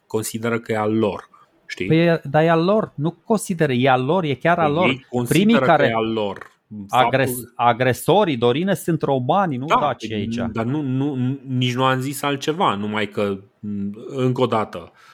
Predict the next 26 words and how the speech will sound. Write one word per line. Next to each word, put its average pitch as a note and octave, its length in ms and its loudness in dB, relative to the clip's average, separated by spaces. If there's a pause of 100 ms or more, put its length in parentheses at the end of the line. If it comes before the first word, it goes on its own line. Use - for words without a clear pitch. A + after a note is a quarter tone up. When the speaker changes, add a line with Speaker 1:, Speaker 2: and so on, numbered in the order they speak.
(200)
Speaker 1:
dacii B2 460 -2
consideră G#2+ 560 -6
că G#2 120 -8
e G2+ 60 -2
al G2 120 -2
lor, G3+ 240 0
romanii G#2+ 480 0
consideră G2+ 520 -6
că G2 140 -10
e G2 60 -4
al F#2+ 140 -6
lor. F#3+ 320 -2 (180)
Până D#3 260 -2
la C#3+ 140 2
urmă, B2+ 840 -2 (380)
uh, G#2+ 540 -2
având A#2 380 -2
în C3 120 0
vedere, A#2+ 640 0
uh, G2+ 360 -2 (100)
ceea A2 220 -2
ce A2 160 -4
știm B2 360 -4
că A#2 120 0
se A2+ 160 -2
întâmplă, A2+ 840 -2